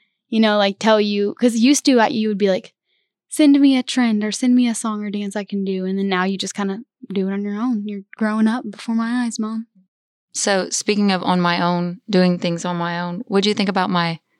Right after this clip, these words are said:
Speaker 2: my wap dance?
Speaker 1: It was great.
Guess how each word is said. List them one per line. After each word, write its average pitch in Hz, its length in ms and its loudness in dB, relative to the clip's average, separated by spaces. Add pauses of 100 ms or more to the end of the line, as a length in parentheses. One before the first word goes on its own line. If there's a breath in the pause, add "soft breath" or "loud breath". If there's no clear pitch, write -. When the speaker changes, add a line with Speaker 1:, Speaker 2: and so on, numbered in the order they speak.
(1000)
Speaker 2:
my 175 260 2
wap 175 480 -2 (200)
dance? - 760 -6
Speaker 1:
It 226 80 -2
was 262 180 0
great. 226 440 2